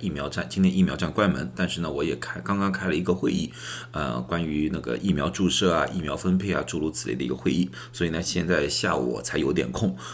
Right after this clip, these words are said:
啊。我本来想做这个呢，已经想了一两天的了，因为确实要给大家一个汇报啊。这次不但是美国的，而且是整个欧洲的。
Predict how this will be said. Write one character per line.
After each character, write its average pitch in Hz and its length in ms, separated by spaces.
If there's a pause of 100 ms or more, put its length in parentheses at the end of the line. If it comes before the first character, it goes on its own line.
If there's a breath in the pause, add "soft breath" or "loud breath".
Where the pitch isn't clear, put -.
(100)
啊。 67 320
我 78 240
本 80 240
来 90 160
想 - 240
做 95 140
这 92 140
个 80 100
呢， 76 100
已 - 80
经 - 120
想 - 260
了 69 320 (300)
一 98 80
两 - 200
天 82 220
的 78 80
了， - 160
因 82 100
为 80 80
确 - 240
实 - 160
要 76 120
给 - 180
大 - 160
家 67 160
一 67 120
个 - 120
汇 - 240
报 - 340 (140 loud breath)
啊。 - 220
这 90 100
次 - 220
不 - 100
但 80 160
是 85 100
美 - 220
国 67 240
的， - 160 (140)
而 71 100
且 - 140
是 58 260
整 - 220
个 - 80
欧 85 160
洲 92 180
的。 - 200